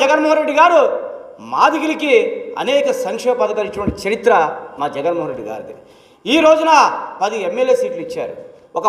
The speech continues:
పార్లమెంటు మరి సీటు ఒక సామాన్యుడికి నందిగం సురేష్ గారి చరిత్ర మరి మా జగన్మోహన్ రెడ్డి గారిది. అంతేకాదు హ్యూమన్ రైట్స్ కమిషన్లో మొట్టమొదటిసారిగా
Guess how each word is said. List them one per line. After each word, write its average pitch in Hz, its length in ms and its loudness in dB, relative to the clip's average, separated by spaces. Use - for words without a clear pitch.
పార్లమెంటు 294 520 2
మరి 175 180 -6
సీటు 240 280 -2
ఒక 175 100 -6
సామాన్యుడికి 269 680 4
నందిగం 254 340 -2
సురేష్ 233 280 0
గారి 196 240 -6
చరిత్ర 202 260 -4
మరి 139 160 -10
మా 165 40 2
జగన్మోహన్ 180 340 -2
రెడ్డి 135 160 -6
గారిది. 113 240 -6
అంతేకాదు 311 580 4
హ్యూమన్ 311 360 -2
రైట్స్ 277 280 -2
కమిషన్లో 302 480 2
మొట్టమొదటిసారిగా 233 880 0